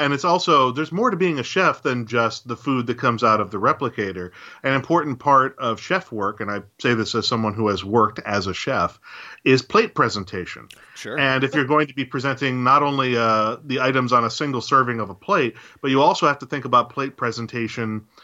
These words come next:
Speaker 1: when you are setting up a buffet or a serving line. Uh, you want it to be aesthetically pleasing. And in the twenty-fourth century and in a diplomatic situation, you would have to consider the aesthetic sensibilities not only of humans,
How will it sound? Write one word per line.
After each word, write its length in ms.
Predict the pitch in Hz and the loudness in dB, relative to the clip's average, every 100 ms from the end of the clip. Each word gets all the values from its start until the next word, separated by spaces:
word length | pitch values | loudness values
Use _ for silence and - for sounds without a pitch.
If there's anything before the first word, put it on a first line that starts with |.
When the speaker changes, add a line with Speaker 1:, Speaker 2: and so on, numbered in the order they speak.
| - | -6
Speaker 1:
when 180 | - 131 | 2 4
you 100 | 127 | 6
are 80 | 117 | 4
setting 360 | - 131 117 110 | 4 2 2 0
up 200 | 104 - | -2 -2
a 80 | 135 | -6
buffet 600 | 110 113 - 120 120 139 | -4 -4 0 2 2 0
or 200 | 143 110 | -2 -4
a 60 | 101 | -4
serving 440 | - 120 113 107 | 0 0 0 -2
line. 380 | 101 98 101 131 - - - - | 0 0 -2 -8 -14 -20 -14 0
Uh, 120 | 110 | 2
you 180 | 110 123 | 4 6
want 160 | 135 139 | 4 2
it 80 | |
to 80 | 139 | 0
be 100 | 131 | -2
aesthetically 640 | 123 - - 127 131 135 123 | -2 -2 0 0 -2 -4 -6
pleasing. 580 | - 120 113 123 147 170 - - _ - | -2 -2 0 -4 -6 -10 -16 -20 _ -10
And 340 | 131 127 127 123 | -2 2 4 4
in 120 | 127 | 2
the 80 | 123 | 2
twenty-fourth 500 | 151 135 147 175 170 | 0 0 2 2 2
century 440 | 139 127 147 147 | 0 2 0 0
and 80 | 127 | 0
in 100 | 117 | 0
a 40 | |
diplomatic 540 | 107 117 120 110 123 127 | 0 -2 -2 0 0 -2
situation, 640 | 127 - 101 98 95 120 | -4 -4 -4 -4 -4 -4
you 100 | 113 | 0
would 100 | 117 | 0
have 160 | 127 123 | 0 -2
to 100 | 123 | -4
consider 680 | 123 117 - 123 120 110 - - - _ | -4 -2 0 4 4 2 0 -16 -20 _
the 100 | 127 | 4
aesthetic 380 | 117 - 139 135 | 4 4 2 2
sensibilities 760 | 131 117 123 113 113 110 101 | 0 0 0 2 2 2 0
not 220 | 113 113 117 | 0 2 2
only 300 | 120 113 101 | 0 0 -2
of 140 | 92 | -2
humans, 600 | - 226 120 104 127 | 2 4 2 0 -4